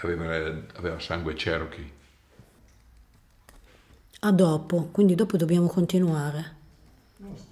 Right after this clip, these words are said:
Speaker 2: Dopo dobbiamo continuare.
Speaker 1: Ah.
Speaker 2: Adesso c'è la pausa, andiamo a mangiare <laughs> e poi torniamo con Jimi Hendrix.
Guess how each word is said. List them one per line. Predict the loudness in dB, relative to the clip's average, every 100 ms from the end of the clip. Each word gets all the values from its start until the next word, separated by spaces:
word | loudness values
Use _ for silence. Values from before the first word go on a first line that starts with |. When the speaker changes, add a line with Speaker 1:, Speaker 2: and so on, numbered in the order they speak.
| -20 -20 -20 _ _ _
Speaker 2:
Dopo | 2 4
dobbiamo | 2 2 2
continuare. | 2 2 2 2 -2 -6 -10 -20 _ _ _ _ _ _ _ _ -20 -20 -20 _ _
Speaker 1:
Ah. | -8 -8 -12 -18 -4
Speaker 2:
Adesso | 0 0 0
c'è | 0
la | 0 0
pausa, | 4 4 6 6 4 2
andiamo | 2 2 4
a |
mangiare | 2 4 2 4 2
<laughs> | 8
e | 6
poi | 8 8
torniamo | 10 10 8 6
con | 4 2
Jimi | 4 4 4
Hendrix. | 4 2 0 -4 -12 -10 -10